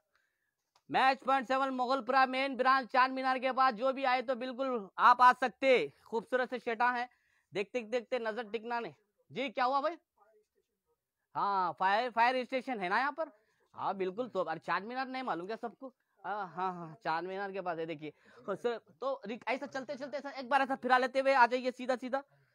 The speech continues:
बताइए क्या बड़ा माशाल्लाह से, देखते जाइए आप आराम से आइए, ऐसा वहां से कैमरा जैसा पता लेते जाइए। चलिए बहुत अच्छा है, बहुत। आपका नाम चाचा बात कर सकते हैं आप मेरे से थोड़ा? शुक्रिया, thank you। फैमिली के लिए लाए, थोड़ा सा बताइए, चाचा को नको बताइए,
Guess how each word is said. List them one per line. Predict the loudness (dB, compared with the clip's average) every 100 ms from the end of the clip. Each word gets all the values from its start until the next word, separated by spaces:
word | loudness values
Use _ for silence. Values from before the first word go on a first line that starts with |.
| _ _ _ _ _ _
बताइए | -10 -6 -6 -8 -10 -18 _ _ _ -6
क्या | -4 -2
बड़ा | 0 -2 -4
माशाल्लाह | -4 -6 -4 -4 -6
से, | -8
देखते | -10 -10 -10
जाइए | -8 -6
आप | -6 -6
आराम | -4 -2 -4
से | -4
आइए, | -6 -4 -6 -10 _ _
ऐसा | -6 -4 -2
वहां | -2
से | -4
कैमरा | -2 -2 -2
जैसा | -6 -6
पता | -6 -4
लेते | -4 -6
जाइए। | -8 -12 -16 _ _ _ _
चलिए | -8 -8
बहुत | -8 -10
अच्छा | -10 -6 -4
है, | -4
बहुत। | -6 -8
आपका | -8 -8 -6 -6
नाम | -6 -8
चाचा | -8 -6 -4
बात | -4 -6
कर | -12
सकते | -12 -10
हैं |
आप | -10
मेरे | -10 -14
से |
थोड़ा? | -12 -12 -14 _ _ _ _
शुक्रिया, | -12 -6 -4
thank | -4 -6 -6
you। | -10 -12 _ -6
फैमिली | -6 -4 -6
के | -6
लिए | -6 -4
लाए, | -2 -4
थोड़ा | -6 -10
सा | -8 -8
बताइए, | -8 -8 -8
चाचा | -6 -6 -8
को | -10
नको | -10 -10
बताइए, | -10 -10 -12